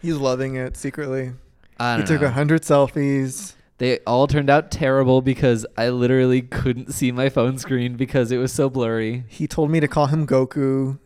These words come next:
Speaker 1: He's been saying Super Saiyan all day.
Speaker 2: I, that's not true. I did say Kamehameha, but only once. But first, let's do our ten-word reviews, and then we'll g-, move on to a more respectful discussion of Tobe
Speaker 1: All right,
Speaker 2: Hooper.
Speaker 1: all right, let me go first. Uh, Superbad. Teenage ang-, ah, <laughs> Superbad.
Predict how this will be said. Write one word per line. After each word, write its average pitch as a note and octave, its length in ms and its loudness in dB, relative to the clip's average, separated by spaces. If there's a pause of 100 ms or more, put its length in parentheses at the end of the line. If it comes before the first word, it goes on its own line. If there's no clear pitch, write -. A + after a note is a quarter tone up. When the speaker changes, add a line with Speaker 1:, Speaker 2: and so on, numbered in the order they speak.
Speaker 1:
He's C3+ 180 -6
been C#3 140 -4
saying D3+ 340 -2
Super D3+ 260 0
Saiyan C3+ 560 0
all C3 220 2
day. C3 460 8
Speaker 2:
I, B2+ 180 4
that's B2 400 -2
not A#2+ 160 -4
true. A#2+ 180 -4
I G2+ 100 0
did G#2 180 -6
say A#2+ 120 -2
Kamehameha, G2+ 760 -6
but E2+ 180 -10
only G#2 200 -4
once. F2+ 280 -4
But A2+ 220 -6
first, F#3 300 -2
let's C#3+ 200 -4
do F3 140 2
our D#3+ 100 4
ten-word D3+ 320 -6
reviews, A2 500 -4
and G2 160 -14
then G2+ 140 -4
we'll G#2 120 0
g-, G#2 100 -2
move A2+ 240 -2
on G2 200 -4
to G#2 180 -2
a G2 100 0
more G2 200 -4
respectful G2 520 -6
discussion F#2 400 -8
of A#2+ 100 -10
Tobe - 180 -4
Speaker 1:
All D#3+ 60 2
right, D#3+ 240 4
Speaker 2:
Hooper. D3+ 240 -6
Speaker 1:
all C#3+ 100 -2
right, D#3 160 -2
let C3 120 -2
me C3+ 80 -2
go C3 160 4
first. - 440 -4 (320)
Uh, D3 100 -2
Superbad. - 680 -6
Teenage E3 560 -2 (160)
ang-, - 240 -10
ah, F#3 280 6 (200)
<laughs> - 100 -6 (260)
Superbad. F3+ 920 12